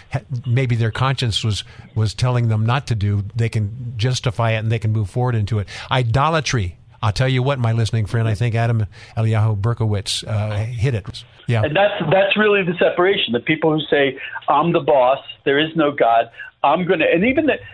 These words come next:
Speaker 2: eh, you know, even the Nazis, they wanted to bring the, the, the, the Messiah themselves. They, they were going to create the perfect man. But we all know that man is perfected through God.
Speaker 1: Yes.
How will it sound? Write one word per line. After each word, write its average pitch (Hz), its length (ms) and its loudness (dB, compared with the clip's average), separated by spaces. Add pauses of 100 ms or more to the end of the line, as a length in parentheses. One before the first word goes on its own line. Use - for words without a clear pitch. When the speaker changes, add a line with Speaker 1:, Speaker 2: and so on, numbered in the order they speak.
(200)
Speaker 2:
eh, 202 140 4 (120)
you 202 60 0
know, 202 100 2
even 226 280 0
the 220 80 2
Nazis, 190 520 0
they 143 120 2 (100)
wanted 185 260 2
to 185 60 4
bring 180 320 0
the, 160 240 4
the, 139 260 0
the, 135 220 0
the 135 80 4
Messiah 151 480 4
themselves. 127 580 2 (460)
They, 147 80 2 (180)
they 170 120 4
were 190 160 2
going 180 300 2
to 160 80 2
create 160 360 0
the 147 80 0
perfect - 560 -2 (300)
man. 127 520 2 (300)
But 156 100 2
we 214 140 4
all 302 160 4
know 339 220 4
that 190 160 -4
man 196 240 0
is 190 80 -4
perfected 170 540 0
through 214 160 -2
God. 302 460 2
Speaker 1:
Yes. 117 280 -2